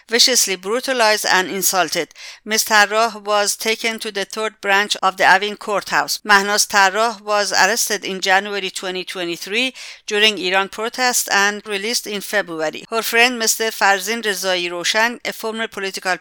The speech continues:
prisoner, was injured during the attack and suffered a fractured skull, and his clothes were covered in blood.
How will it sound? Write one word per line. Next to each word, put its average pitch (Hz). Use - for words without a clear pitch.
prisoner, 240
was 202
injured 196
during 175
the 165
attack 220
and 202
suffered 240
a 185
fractured 208
skull, 180
and 190
his 185
clothes 196
were 185
covered 196
in 160
blood. 156